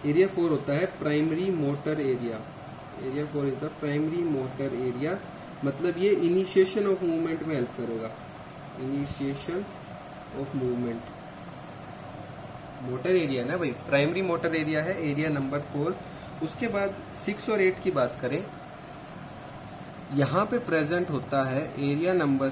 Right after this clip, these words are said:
सिक्स और एरिया नंबर एट। तो सिक्स और एट यहाँ प्रेजेंट है फ्रंटल लोब के अंदर। तो एरिया सिक्स, एट जो है इसको हम क्या बोलते हैं?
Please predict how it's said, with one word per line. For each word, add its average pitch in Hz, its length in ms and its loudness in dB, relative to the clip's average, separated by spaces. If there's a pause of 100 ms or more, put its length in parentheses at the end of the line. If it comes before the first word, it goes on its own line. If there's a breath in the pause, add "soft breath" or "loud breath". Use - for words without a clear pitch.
सिक्स - 340 0
और 143 180 2
एरिया 143 260 2
नंबर 139 340 4
एट। 113 280 -4
तो 143 140 -4
सिक्स - 400 -4
और 170 320 2
एट 156 200 2
यहाँ 147 220 4
प्रेजेंट 139 420 2
है 147 100 6
फ्रंटल 139 380 -2
लोब 135 260 0
के 139 60 -4
अंदर। 135 240 -2 (540)
तो 139 80 -4
एरिया 165 320 2
सिक्स, 220 340 -2
एट 190 240 4
जो 160 160 2
है 135 300 0 (2000)
इसको 175 260 0
हम 202 180 4
क्या 185 180 4
बोलते 139 340 2
हैं? 151 100 4